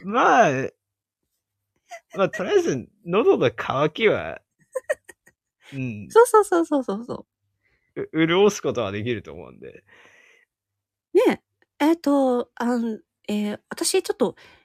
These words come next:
Speaker 2: 日本のその、うん、お酒のお店はちょっと私、えーっと、あんま、ほとんど行ったことがなくてわからないんですけど、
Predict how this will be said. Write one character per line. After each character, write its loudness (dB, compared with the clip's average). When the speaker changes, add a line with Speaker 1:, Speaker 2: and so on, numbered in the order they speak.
Speaker 2:
日 2
本 4
の -2
そ -6
の、 0
う 0
ん、 -12
お -2
酒 0
の 6
お 4
店 0
は -2
ち -8
ょ -2
っ -8
と -12
私、 -4
え -6
ー -8
っ -20
と、 -18
あ -2
ん -2
ま、 -6
ほ -4
と -4
ん 2
ど 4
行 2
っ -6
た -2
こ -6
と -4
が 0
な 2
く -16
て -2
わ -2
か 2
ら 2
な 2
い 0
ん -4
で -8
す -12
け -8
ど、 -4